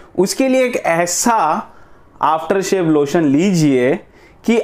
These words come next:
आपको उसमें अंदर alcohol नहीं रहना चाहिए, उसके अंदर alcohol नहीं रहना चाहिए। So, आज लाया हूँ Nivea का आफ्टर शेव बाम। इस product के अंदर, इस बाम के अंदर आपको नहीं मिलने वाला है alcohol,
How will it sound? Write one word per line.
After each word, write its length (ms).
आपको 500
उसमें 320
अंदर 240
alcohol 680
नहीं 320
रहना 260
चाहिए, 300
उसके 220
अंदर 200
alcohol 580
नहीं 240
रहना 280
चाहिए। 400
So, 360
आज 300
लाया 300
हूँ 240
Nivea 520
का 60
आफ्टर 400
शेव 300
बाम। 420
इस 120
product 380
के 80
अंदर, 280
इस 260
बाम 380
के 80
अंदर 420
आपको 440
नहीं 320
मिलने 300
वाला 260
है 140
alcohol, 760